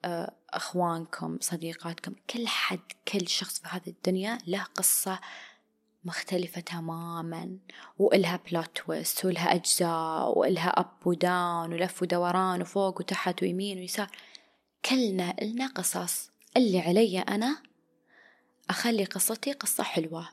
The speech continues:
القصة اللي أنا أباها. شو في خاطري أنا قصتي تكون؟ أبدأ أفكر، أشعر، أنفذ، خلاص done،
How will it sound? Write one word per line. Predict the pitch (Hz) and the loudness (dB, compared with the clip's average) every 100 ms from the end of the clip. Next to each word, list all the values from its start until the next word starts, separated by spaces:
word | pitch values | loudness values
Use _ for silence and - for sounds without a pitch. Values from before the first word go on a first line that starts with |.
| - | -6
القصة | - 233 214 | -6 2 2
اللي | 185 | 2
أنا | 180 180 | 0 -4
أباها. | - 165 170 180 - _ | -4 -4 -6 -14 -20 _
شو | - 277 | -6 0
في | 220 | 0
خاطري | 196 190 185 185 185 | 2 2 2 0 0
أنا | 175 | -2
قصتي | 170 180 180 175 | -2 -2 -2 -4
تكون؟ | 165 - 185 - - - _ - | -8 -8 -8 -8 -16 -20 _ -2
أبدأ | 226 208 240 254 269 | -2 4 4 4 -2
أفكر، | 180 - 185 - 247 262 - _ _ _ _ - | -6 -4 -6 -6 -6 -6 -8 _ _ _ _ -2
أشعر، | 180 - 196 226 262 - | 0 2 2 0 -2 -2
أنفذ، | 180 180 - 240 247 - _ _ - | -2 -2 -4 -4 -4 -6 _ _ -18
خلاص | - 180 170 - 185 | -12 -10 -10 -2 -2
done، | 208 | -2